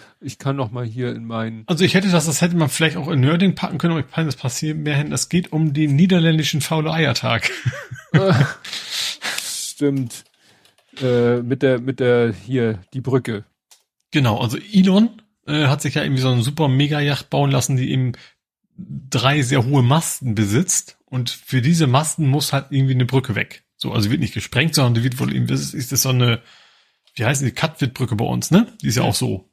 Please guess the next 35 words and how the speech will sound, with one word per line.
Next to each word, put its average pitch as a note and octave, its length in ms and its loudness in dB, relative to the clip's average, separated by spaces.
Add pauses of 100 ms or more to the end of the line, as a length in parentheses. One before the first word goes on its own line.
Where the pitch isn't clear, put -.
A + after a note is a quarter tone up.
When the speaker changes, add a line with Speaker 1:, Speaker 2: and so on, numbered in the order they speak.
Speaker 1:
Mhm. C3+ 380 -10
Speaker 2:
Also, A#2 160 -4
dass A#2 260 -2
die A#2+ 120 -8
quasi A#2 300 0
senkrecht C#3 580 0
nach C3 160 0
oben, C3 300 2
also A2 180 -2
die B2+ 60 0
klappt - 340 -4
nicht B2+ 160 -2
auf, E3+ 180 4
sondern C#3+ 300 0
der C3 100 0
Mittelteil C3 460 0
kann C#3 140 -2
einfach A#2+ 260 0
hoch C#3+ 100 0
und B2 120 2
runter D#3+ 220 2
und C3+ 80 0
das B2 160 0
ist C3+ 120 -6
einfach, B2 240 -2
selbst B2 240 -2
wenn's A#2+ 120 -6
ganz A#2+ 200 -6
oben B2 220 0
ist, A#2 180 -2
immer B2+ 120 0
noch A2 120 0
zu - 160 -6
niedrig. C3 480 2 (720)
Ähm, B2+ 280 0